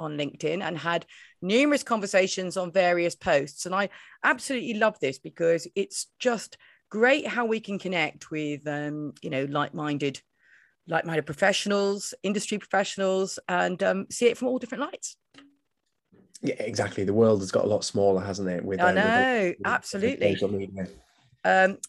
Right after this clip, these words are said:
Speaker 1: so let's start off. So the first thing I'm going to ask you, as many people will know when they're listening to this, is that I am obviously an ambassador for menopause, and I talk about it, breathe it,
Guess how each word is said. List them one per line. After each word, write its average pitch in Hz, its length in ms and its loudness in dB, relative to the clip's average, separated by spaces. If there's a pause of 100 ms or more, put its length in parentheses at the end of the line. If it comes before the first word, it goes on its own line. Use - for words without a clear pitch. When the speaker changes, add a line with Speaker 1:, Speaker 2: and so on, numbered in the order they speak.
Speaker 1:
so 151 460 2 (340)
let's 226 580 0
start - 720 -4 (240)
off. 110 460 -8 (380)
So 208 200 0
the 208 100 -2
first 320 380 6
thing 240 220 0 (100)
I'm 185 140 -2
going 160 180 0
to 160 160 -8
ask 131 380 -4
you, 139 320 -4 (200)
as 147 280 0 (140)
many 202 260 -4
people 160 400 -6
will 147 100 -4
know 143 260 0
when 139 140 -4
they're 139 80 -2
listening 147 280 -4
to 127 80 -14
this, 131 260 -2
is 139 100 -8
that 135 140 -2
I 135 140 -6
am 135 140 -4
obviously 139 460 -4
an 131 100 -4
ambassador 139 540 -4
for 131 220 -4 (320)
menopause, 170 640 0
and 147 100 -12
I 131 60 -6
talk 180 260 -4
about 175 300 -2
it, - 120 -8
breathe 165 360 -2
it, - 320 2